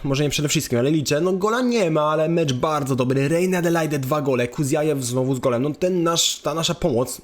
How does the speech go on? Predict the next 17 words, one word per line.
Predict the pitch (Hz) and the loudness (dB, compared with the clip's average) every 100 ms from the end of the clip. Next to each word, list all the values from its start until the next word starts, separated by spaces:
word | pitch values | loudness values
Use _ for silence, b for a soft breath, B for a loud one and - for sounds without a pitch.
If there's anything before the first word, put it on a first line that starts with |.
| - | -10
jest | 98 113 | -8 -6
naprawdę | 117 127 113 113 | -4 -2 -2 -2
fantastyczna. | 123 110 113 120 101 90 - B B B _ _ _ _ _ _ _ 123 | -4 -4 -2 -2 -4 -6 -10 B B B _ _ _ _ _ _ _ -4
Mm, | 123 123 123 123 123 - - | 0 0 0 -2 -6 -8 -4
Aliu | 143 190 | 0 0
i | 170 | 0
wszedł, | - 139 131 123 | 0 0 0 -2
Loris | 110 117 127 120 - 98 104 | 0 0 0 -2 -4 -4 -4
również | 120 127 110 104 - B B B _ _ _ _ | -2 -2 -2 -2 -6 B B B _ _ _ _
i | 120 | -8
zagrali | 110 104 107 101 98 101 101 - _ _ _ _ _ | -4 -2 -2 -2 -2 -4 -6 -12 _ _ _ _ _
na | - | -10
poziomie, | 151 131 120 113 107 | -6 -4 -4 -4 -6
powiedzmy, | 98 98 - 98 95 110 - - - _ | -6 -6 -6 -6 -8 -12 -20 -20 -20 _
no | 339 - | -10 -8
takim, | 113 - 107 | -10 -10 -10
wiecie, | - - | -12 -16